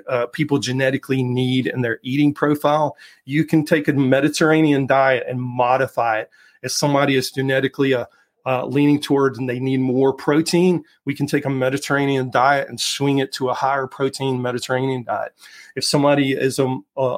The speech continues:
a less protein, higher carbohydrate need, and yes, there are people that are genetically out there like that, we can still take the Mediterranean diet and swing it that way. I'm a huge Mediterranean diet proponent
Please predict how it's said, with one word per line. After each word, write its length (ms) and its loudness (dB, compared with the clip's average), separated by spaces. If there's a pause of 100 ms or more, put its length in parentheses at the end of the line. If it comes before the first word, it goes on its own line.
a 120 0
less 440 0
protein, 640 2
higher 300 0
carbohydrate 880 0
need, 280 2
and 160 -4
yes, 320 0
there 160 0
are 60 -2
people 300 -6
that 140 -2
are 60 2
genetically 580 -2
out 160 -2
there 140 -6
like 320 -4
that, 320 0 (400)
we 80 -12
can 120 0
still 260 0
take 240 0
the 80 0
Mediterranean 640 2
diet 400 0 (260)
and 100 -6
swing 420 2
it 100 0
that 240 0
way. 280 -2 (260)
I'm 120 -6
a 40 -6
huge 500 0
Mediterranean 640 0
diet 380 -2
proponent 680 -4